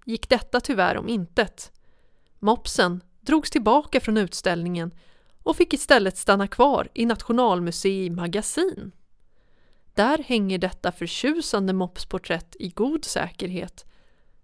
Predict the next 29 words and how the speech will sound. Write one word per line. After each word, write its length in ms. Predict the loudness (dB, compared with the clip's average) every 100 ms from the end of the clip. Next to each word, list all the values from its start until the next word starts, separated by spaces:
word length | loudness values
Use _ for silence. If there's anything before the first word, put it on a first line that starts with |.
| -6
väl 440 | 0 4 4 2
omsett 560 | 0 0 -2 -6 -6 -4
av 120 | -4
magasinförvaltare 1200 | -2 -2 -4 -2 -2 -2 -2 0 0 0 0 0 -2 -8
och 180 | -12 -6
konservatorer. 1000 | -4 -4 -4 -6 -4 -4 -2 -2 -6 -8 -20 -20 _ _ -20 -20 -20 -20 -14 -2
Underskrivet 840 | 0 0 -4 -2 -2 -2 -4 -6
X 300 | -8 -8 -8
X 240 | -8 -8 -8
X 480 | -10 -12 -14 -14 -16 _
intendent. 880 | -4 -4 -4 -4 -2 -4 -6 -16 -18 _ _ _ _ _ _ -20 -20 -20 -20 -20 -20 -20 -20 -20 -10
Jag 260 | 4 8 8
vet 200 | 6 4
inte 160 | 2
om 60 | 2
jag 100 | 0
kan 120 | 0
lita 240 | 0 0
på 100 | 4
det 60 | 6
här. 220 | 6 2 -2
Jag, 600 | 4 6 8 8 6 2
det, 520 | -4 0 2 0 -2
det, 180 | -8 -4
det 120 | 0
kom 160 | 2
ingen 220 | 4 2 4
bild 420 | 4 4 0 -2
med 240 | -2 -4